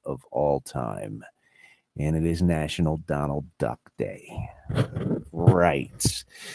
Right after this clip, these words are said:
So, um, there you go. Uh, it's National Donald Duck Day.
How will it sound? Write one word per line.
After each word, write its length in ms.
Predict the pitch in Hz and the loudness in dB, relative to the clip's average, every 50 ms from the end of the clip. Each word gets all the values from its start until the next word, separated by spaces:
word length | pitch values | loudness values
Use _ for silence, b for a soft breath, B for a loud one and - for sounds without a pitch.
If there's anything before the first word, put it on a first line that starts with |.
| B B | B B
So, 440 | - - - 196 165 156 - - - - | 4 8 10 12 12 12 10 8 6 6
um, 520 | 120 139 139 143 143 143 143 101 90 90 95 127 | 8 10 12 12 12 10 10 6 4 -2 -2 4
there 220 | 139 147 143 147 | 8 10 12 12
you 120 | 143 147 | 12 12
go. 340 | 139 143 160 165 156 101 87 85 - - _ _ _ _ _ _ _ _ _ _ _ - - _ _ _ - - | 12 12 10 10 10 8 6 2 -4 -14 _ _ _ _ _ _ _ _ _ _ _ -20 -20 _ _ _ -8 0
Uh, 460 | 139 135 135 127 123 123 107 107 95 | 2 4 4 6 6 4 4 2 0
it's 180 | - 127 123 - | -2 0 2 4
National 420 | 135 120 110 110 104 - 120 113 | 4 4 4 2 2 2 2 2
Donald 320 | 104 117 107 110 110 104 110 | 4 2 2 2 0 0 0
Duck 200 | 117 113 - _ | 0 -2 -2 _
Day. 320 | - 107 95 82 73 73 | -2 -2 0 -2 -4 -8